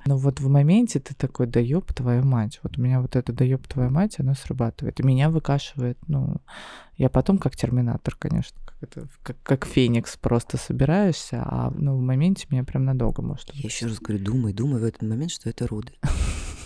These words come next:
Speaker 2: Что ты как раз вот его и выплёвываешь сейчас просто. Выплёвываешь из своей жизни, и в, тебе в ответ приходит окситоци-, окситоциновая доза чего-то другого, новых каких-то прекрасных <laughs> партнёров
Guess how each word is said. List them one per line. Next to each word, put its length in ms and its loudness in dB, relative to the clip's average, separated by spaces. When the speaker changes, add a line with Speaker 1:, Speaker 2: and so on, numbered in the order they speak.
Speaker 2:
Что 240 -4
ты 160 2
как 180 0
раз 160 2
вот 160 0
его 240 4
и 20 4
выплёвываешь 760 6
сейчас 400 6
просто. 360 -2
Выплёвываешь 680 4
из 120 -4
своей 200 2
жизни, 380 -2
и 100 -6
в, 240 -8
тебе 240 -2
в 40 -4
ответ 300 -2
приходит 380 -2
окситоци-, 580 -8
окситоциновая 680 0
доза 260 2
чего-то 320 -4
другого, 480 2
новых 340 0
каких-то 360 -14
прекрасных 560 0
<laughs> 0 -
партнёров 580 2